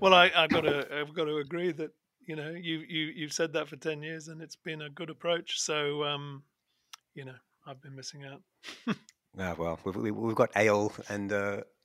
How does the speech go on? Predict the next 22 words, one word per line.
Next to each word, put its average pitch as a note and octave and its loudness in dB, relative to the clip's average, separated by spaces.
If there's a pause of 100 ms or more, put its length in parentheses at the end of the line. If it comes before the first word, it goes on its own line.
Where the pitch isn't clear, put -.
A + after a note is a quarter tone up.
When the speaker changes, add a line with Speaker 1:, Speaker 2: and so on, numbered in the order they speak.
(140)
Speaker 2:
and A2 -8
plenty G#2+ -2
of F#2 -8
other - -6
stocks. - -12 (240)
Speaker 1:
Oh, - -14 (240)
there. A2+ -20 (680)
Speaker 2:
Now, B2+ 6
Speaker 1:
Easier. B2 -2
Speaker 2:
um, C3 2 (100)
Speaker 1:
<laughs> - -20
Speaker 2:
speaking D3+ 4
of F#2+ 0 (160)
plenty A2+ 0
of E2+ -2
other A#2+ 4
stocks, - -6
J D2 -4
C, F#2 -4
we've B2+ -2
got D#3+ 2
a, F#2+ 0